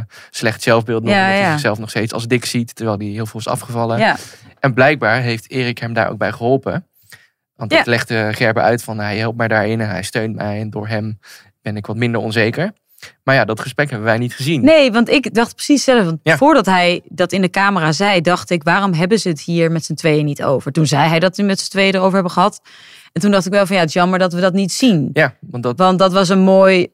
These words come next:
Speaker 2: eh, wat emo-, meer emo-, emotioneel geladen,
Speaker 1: Ja, een
Speaker 2: ehm,
Speaker 1: beetje diepgaand
Speaker 2: te-,
Speaker 1: nog dan.
Speaker 2: ja,
Speaker 1: Ja.
Speaker 2: televi-, televisie geweest, zeg
Speaker 1: Ja.
Speaker 2: maar. En ik, nou ja, ze zullen het er dus wel over gehad hebben, maar
Speaker 1: Ja, dus
Speaker 2: Ja.
Speaker 1: het kan ook zijn, eh, ja, we zien natuurlijk alleen maar wat we, eh, voor ons neus krijgen,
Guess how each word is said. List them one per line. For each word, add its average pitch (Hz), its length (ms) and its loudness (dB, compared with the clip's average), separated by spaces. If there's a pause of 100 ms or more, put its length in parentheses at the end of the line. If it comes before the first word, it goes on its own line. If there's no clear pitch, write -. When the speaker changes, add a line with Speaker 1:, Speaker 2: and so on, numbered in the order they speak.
Speaker 2:
eh, 160 160 -6
wat 180 340 0 (120)
emo-, 180 240 2 (140)
meer 190 260 0
emo-, 185 380 0
emotioneel 185 500 0
geladen, 175 540 0
Speaker 1:
Ja, - 200 -6 (300)
een 170 60 2
Speaker 2:
ehm, 170 80 0
Speaker 1:
beetje 107 240 -2
diepgaand 107 440 -4
Speaker 2:
te-, 110 80 -2
Speaker 1:
nog 107 80 0
dan. 240 100 2
Speaker 2:
ja, 233 200 4
Speaker 1:
Ja. 170 100 -2
Speaker 2:
televi-, 196 520 4
televisie 233 560 2
geweest, 160 380 2
zeg 156 140 -2
Speaker 1:
Ja. 165 100 2
Speaker 2:
maar. 147 300 0 (360)
En 190 260 0
ik, - 240 -6 (280)
nou 151 260 -2
ja, 135 80 2
ze 131 140 -4
zullen 170 180 2
het 151 100 0
er 165 60 -6
dus 156 140 -2
wel 160 160 0
over 156 220 -2
gehad 160 300 -2
hebben, 147 380 -2
maar 151 380 2 (720)
Speaker 1:
Ja, 139 120 2
dus 135 240 0
Speaker 2:
Ja. 147 40 -8 (120)
Speaker 1:
het - 100 -18
kan 131 200 0
ook 139 200 2
zijn, 120 440 -4
eh, 120 100 -6 (360)
ja, 110 140 -6
we 98 80 -6
zien 110 140 -8
natuurlijk 107 260 -10
alleen 110 160 -2
maar 107 140 -2
wat 107 160 -6
we, 107 100 -10
eh, 110 380 -8
voor 113 200 -8
ons 110 140 -6
neus 117 200 -6
krijgen, 113 440 -8